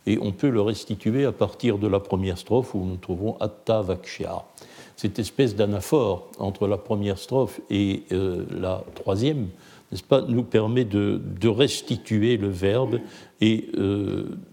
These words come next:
le verbe de la proposition principale. Donc, je vais dire les deux, euh, maniou, je ne traduis pas le mot provisoirement, antique. J'ai risqué antique. Euh,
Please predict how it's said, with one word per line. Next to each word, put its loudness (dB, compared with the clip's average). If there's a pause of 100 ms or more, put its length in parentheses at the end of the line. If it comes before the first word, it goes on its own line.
(840)
le 2
verbe 2
de 0
la 4
proposition -6
principale. -12 (440)
Donc, 2 (100)
je 2 (100)
vais 0 (140)
dire 0 (480)
les 2
deux, 2 (480)
euh, 0 (320)
maniou, 0 (320)
je -20
ne -20
traduis 0
pas -2
le -2
mot 0
provisoirement, -6 (260)
antique. -4
J'ai 0
risqué -2
antique. -10 (480)
Euh, 0